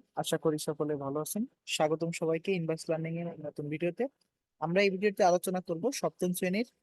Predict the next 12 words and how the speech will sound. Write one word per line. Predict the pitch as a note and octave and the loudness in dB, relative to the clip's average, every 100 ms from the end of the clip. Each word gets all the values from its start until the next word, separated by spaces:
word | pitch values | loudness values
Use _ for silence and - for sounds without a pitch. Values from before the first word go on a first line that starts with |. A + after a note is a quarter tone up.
| _ | _
বিজ্ঞান | D3+ D3 D#3+ | -2 2 2
বইয়ের | D#3 F#3 | 2 2
অনুসন্ধানী | E3+ D#3 - D3+ D#3 F3+ | 2 -2 -4 -4 -2 -2
পাঠের | F3+ F3 B3+ _ _ _ _ _ _ - | -2 -2 -4 _ _ _ _ _ _ 2
চার | F#3+ | 4
নম্বর | G3+ G3+ G3+ | 6 2 2
চ্যাপ্টার, | E3 C#3+ - F3+ | 2 2 4 4
অর্থাৎ | E3 - F#3 | 4 0 -6
কি | - C4 - | -4 -6 -2
কোষ | E3+ E3 - | -4 -2 -2
বিগ-, | E3 - - | -2 -6 -6
বিজ্ঞানের | D#3 D#3+ E3 | 0 2 2